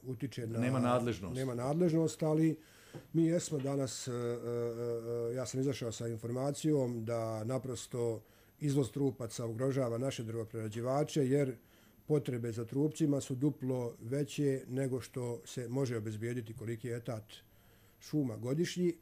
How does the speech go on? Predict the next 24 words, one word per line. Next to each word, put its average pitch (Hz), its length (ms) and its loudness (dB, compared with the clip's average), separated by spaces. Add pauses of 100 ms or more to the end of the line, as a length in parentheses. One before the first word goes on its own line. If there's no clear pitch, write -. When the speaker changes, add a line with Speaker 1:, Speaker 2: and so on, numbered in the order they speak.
(500)
Speaker 1:
i 175 260 6 (220)
koliko 160 320 2
ja 151 120 6
imam 151 160 6
informacija, 135 580 0
sutra 131 260 -2
na 120 60 -2
vijeću 131 300 0
ministara 123 520 -2
bi 117 200 -4
trebalo 120 420 -2
se 113 140 -8
raspravljati 117 540 -4
o 104 60 -10
toj 131 240 -4
mjeri 151 380 4
i 147 40 2
nadam 139 380 2
se 135 140 -4
da 123 120 -2
će 123 120 -6
se 123 340 -4
takva 131 260 -4
mjera 123 300 -2